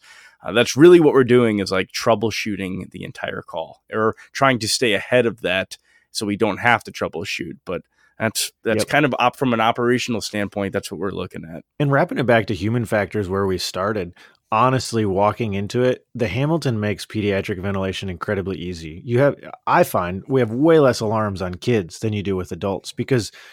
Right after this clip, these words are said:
Speaker 2: you're not dealing with obesity and compliance issues. Kids are generally fairly compliant. They're pretty healthy lungs, ev-, you know, and so the disease processes are simple to figure out.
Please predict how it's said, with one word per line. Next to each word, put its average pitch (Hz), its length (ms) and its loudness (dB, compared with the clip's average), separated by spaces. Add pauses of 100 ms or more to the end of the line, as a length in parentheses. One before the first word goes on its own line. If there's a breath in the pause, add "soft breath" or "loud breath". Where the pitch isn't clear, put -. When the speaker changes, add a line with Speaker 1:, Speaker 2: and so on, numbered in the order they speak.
Speaker 2:
you're 135 100 -4
not 120 180 0
dealing 123 280 2
with 110 220 0 (440 soft breath)
obesity 101 800 0
and 92 320 -8
compliance 120 600 -2
issues. 92 320 -8
Kids 120 260 0
are 110 80 -2
generally 113 460 0
fairly 101 340 0
compliant. 95 720 -6 (400 soft breath)
They're 95 180 -6 (140)
pretty 143 260 4
healthy 113 380 4
lungs, 104 580 0
ev-, 107 240 -2
you 123 260 -2
know, 107 200 0
and 110 200 -4
so 113 140 -4
the 101 80 -2
disease 107 400 0
processes 107 540 0
are 87 80 -6
simple 113 400 -2
to 104 80 -2
figure 95 400 -4
out. 92 240 -2